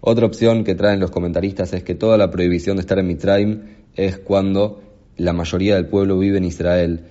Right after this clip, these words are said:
Entonces ahí Israel es Israel y las otras tierras, cada una tiene su nombre, pero cuando el pueblo no está en Israel, entonces ya todas las tierras son iguales. Y otra opción que se trae,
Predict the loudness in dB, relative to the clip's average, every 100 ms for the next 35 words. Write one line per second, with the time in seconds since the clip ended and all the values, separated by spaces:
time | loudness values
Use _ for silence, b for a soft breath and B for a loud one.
0 | B -8 -6 -6 -4 0 0 -2 -6 -6
1 | -2 0 0 -4 -2 0 0 0 -2 -4
2 | -6 -2 -2 -2 -2 -2 -2 -4 -4 -2
3 | 2 4 4 0 B B -6 -2 0 2
4 | 4 6 6 4 2 0 -2 2 2 2
5 | 0 -4 -4 -4 -4 -2 -4 -4 -4 -4
6 | -6 -2 0 0 0 -6 b b b b
7 | 0 2 2 2 0 0 -2 -2 4 6
8 | 4 2 -8 -20